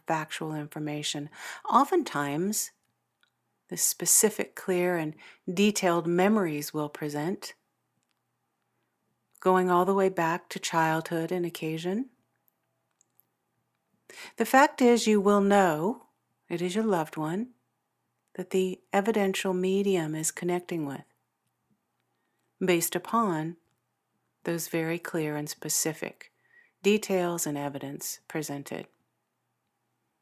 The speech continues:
"All right, so I want to hear from my loved one now," you're saying. Be mindful to be patient.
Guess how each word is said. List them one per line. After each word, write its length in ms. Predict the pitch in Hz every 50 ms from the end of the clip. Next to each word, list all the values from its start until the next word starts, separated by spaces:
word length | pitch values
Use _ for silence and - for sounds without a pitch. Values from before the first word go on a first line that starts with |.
| _ _ _ _ _ _ _ _ _ _ _ _ _ _ _ _ _ _ _ _ _ _ _ _ _ _ _ _ _ _ _ _ _ _ _ _ _ _ _ _ _ _ _ _ _ _ - - _ _ _ _ _ _ -
"All 180 | 202 208 208
right, 380 | 196 175 165 160 156 160 - - _ -
so 400 | - - - 214 208 202 - - - - - _ _ _ _ _ _ _ _ _ _ _ _ _ _ _ -
I 180 | 202 208 214
want 400 | 214 202 190 220 226 262 330 - - _ - -
to 140 | - 240
hear 460 | 220 - - 175 165 156 151 156 156 160
from 220 | - - 180 175
my 200 | 170 170 180 185
loved 460 | 170 151 151 143 139 139 - - -
one 360 | 165 160 160 165 170 175 185
now," 600 | 196 214 226 220 208 180 156 143 135 143 147 - _ _ _ _ _ _ _ _ _ _ _ _
you're 160 | - 165 151
saying. 540 | - - - 165 151 143 143 139 143 147 147 _ _ _ _ _ _ _ _ _ _ _ _ _ _ _ _ _ _ _ _ _ _ _ _ _ _ _ _ _ _ _ _ _ _ - - - - - - - - - - 196
Be 160 | 190 233 240
mindful 840 | 233 226 226 240 262 294 339 349 - - - 185 170 165 170 180 190
to 160 | - - 202
be 200 | 196 214 220 220
patient. 800 | 220 - - 180 165 160 160 - - 151 143 - - - - -